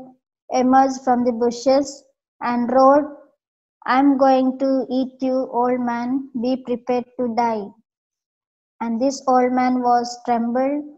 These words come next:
and said, "Please leave me, O great monster.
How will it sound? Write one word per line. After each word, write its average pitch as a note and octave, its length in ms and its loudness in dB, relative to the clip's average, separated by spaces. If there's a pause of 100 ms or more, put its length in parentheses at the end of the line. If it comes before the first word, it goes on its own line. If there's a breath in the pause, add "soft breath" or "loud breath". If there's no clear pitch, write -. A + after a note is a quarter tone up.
(260)
and A#3+ 240 -4
said, B3 440 -2 (500)
"Please D4 380 2
leave C4 220 2
me, C4 260 2
O A#3 240 -4
great A#3 380 -4
monster. A#3 760 -6